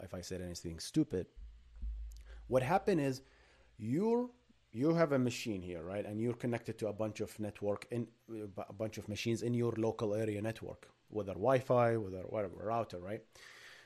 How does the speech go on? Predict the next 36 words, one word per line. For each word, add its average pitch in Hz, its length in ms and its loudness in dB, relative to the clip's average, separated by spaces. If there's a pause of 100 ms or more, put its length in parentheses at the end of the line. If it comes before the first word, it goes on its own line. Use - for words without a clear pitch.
And 117 120 -2
now 185 300 6 (140)
there 131 180 4
is 135 180 4
your 117 160 2
work 139 440 0 (480)
computer 95 500 -4
right 98 220 0
here. 98 360 -2 (480)
And 107 140 -4
then 110 200 0 (100)
your 127 220 4
work 180 220 4
computer 131 440 2
is 123 120 -4
connected, 110 440 -4 (360)
not 123 140 -2
necessarily 110 220 -2
your 104 120 4
work, 104 300 2
your 120 160 4
work 110 720 0 (760)
net 113 280 0
environment 104 760 4 (260)
has 107 280 -4
multiple 151 400 0
machines, 156 320 0
has 117 180 2
its 110 140 -2
own 143 180 2
network, 143 240 2
has 113 160 -2
its 110 140 -6
own 120 160 0
router, 101 400 -4
right? 104 220 -4